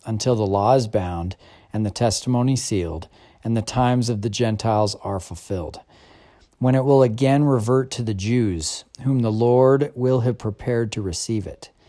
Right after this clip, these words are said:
They will gather to their own land, taking with them gold and silver, and will rebuild their city and temple, according to the predictions of Moses and the prophets."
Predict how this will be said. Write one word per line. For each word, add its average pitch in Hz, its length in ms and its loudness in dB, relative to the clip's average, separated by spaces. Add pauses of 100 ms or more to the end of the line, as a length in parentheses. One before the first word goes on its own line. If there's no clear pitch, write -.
(420)
They 113 120 0
will 107 140 2
gather 110 420 2
to 113 160 -4
their 107 180 0
own 110 220 0
land, 123 560 -2 (220)
taking 123 400 0
with 120 160 -2
them 113 240 -2
gold 110 280 2
and 98 160 -2
silver, 127 520 0 (580)
and 117 160 -2
will 113 160 0
rebuild 139 580 4
their 120 160 4
city 117 400 -2
and 95 140 -2
temple, 87 480 -8 (380)
according 139 480 0
to - 120 -4
the 113 120 -4
predictions 113 640 -2
of 92 100 -4
Moses 98 560 -4
and 87 160 -10
the 80 60 -12
prophets." - 640 -12